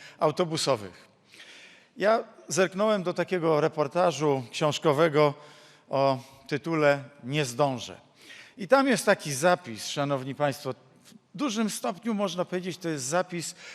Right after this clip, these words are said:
podejścia wielu rządów trzeciej Rzeczpospolitej do komunikacji zbiorowej, do transportu publicznego, do dróg, do kolei. Tam mniej więcej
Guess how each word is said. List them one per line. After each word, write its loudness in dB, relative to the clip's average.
podejścia 2
wielu 2
rządów -2
trzeciej 0
Rzeczpospolitej -4
do -2
komunikacji -4
zbiorowej, 0
do -6
transportu -4
publicznego, -8
do 4
dróg, 2
do 2
kolei. -2
Tam -2
mniej 2
więcej 2